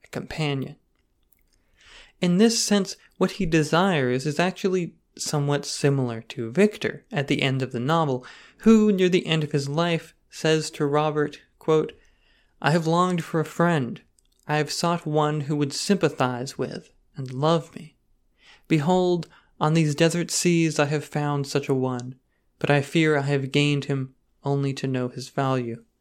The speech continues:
and lose him." Victor and his creature are not so dissimilar in the end. They both suffer the same fate. They must banish themselves to the furthest reaches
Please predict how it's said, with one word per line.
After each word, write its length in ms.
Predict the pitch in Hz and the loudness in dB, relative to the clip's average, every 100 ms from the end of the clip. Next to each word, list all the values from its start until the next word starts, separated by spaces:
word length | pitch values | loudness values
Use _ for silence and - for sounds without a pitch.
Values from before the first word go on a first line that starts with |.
| _ _ _ _ 139 | _ _ _ _ -14
and 180 | 123 | -8
lose 360 | 135 143 135 131 | 0 2 2 -2
him." 200 | - 151 _ _ - - - - - - _ _ _ _ _ _ _ _ _ _ - - - _ _ - | -12 -18 _ _ -4 -2 -8 -16 -20 -20 _ _ _ _ _ _ _ _ _ _ -20 -20 -20 _ _ -8
Victor 580 | 139 202 - 170 170 _ _ - | -2 -2 2 0 0 _ _ -6
and 280 | 151 151 147 | -2 -2 -2
his 180 | 151 - | -4 -4
creature 500 | - 151 - 143 - _ _ | 0 0 0 -6 -6 _ _
are 80 | 165 | -2
not 240 | 202 233 - | -2 -2 -4
so 260 | - 151 | -2 -2
dissimilar 760 | 143 135 - - 175 117 113 - _ - | 0 -2 0 0 2 0 -6 -20 _ -10
in 120 | 127 | -8
the 180 | 123 131 | -4 -2
end. 320 | 131 113 135 _ _ _ _ _ - | -4 -4 -10 _ _ _ _ _ -6
They 120 | - 156 | -2 2
both 340 | 180 185 - - | 2 2 -2 -12
suffer 400 | - 151 139 143 | -4 -2 2 2
the 140 | 143 | 2
same 320 | 139 135 120 | -2 -6 -8
fate. 440 | 117 - 170 - - _ - - - | -8 -2 -2 -2 -10 _ -20 -16 -2
They 120 | 156 | 0
must 320 | 170 - 143 | 0 -2 -2
banish 480 | 151 175 180 170 - | 2 2 2 -2 -2
themselves 640 | 143 131 131 139 135 135 - | -4 -4 -2 -2 -2 -4 -2
to 120 | 139 | -4
the 120 | 139 | -4
furthest 680 | 131 - 156 156 151 147 - | -6 0 2 2 0 -2 -4
reaches 560 | 147 170 - 127 - | 0 0 -2 -10 -14